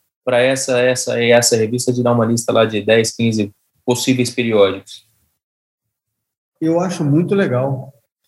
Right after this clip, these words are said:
Speaker 2: Eu acho muito bacana. E eu acho, Caio, que não tem nenhum viés.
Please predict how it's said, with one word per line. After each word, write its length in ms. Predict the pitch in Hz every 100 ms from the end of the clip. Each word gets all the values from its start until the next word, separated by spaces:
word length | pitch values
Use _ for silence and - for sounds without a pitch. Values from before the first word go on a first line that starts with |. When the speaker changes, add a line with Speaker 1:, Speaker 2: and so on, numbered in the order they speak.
| _ _
Speaker 2:
Eu 140 | 135
acho 220 | 160 165
muito 220 | 147 160 160
bacana. 540 | 180 180 151 143 123 135
E 80 |
eu 160 | 147 147
acho, 340 | 160 185 156 120
Caio, 220 | 131 127
que 100 | 147
não 140 | 147
tem 180 | 147 151
nenhum 200 | 151 175
viés. 680 | 170 175 131 127 123 -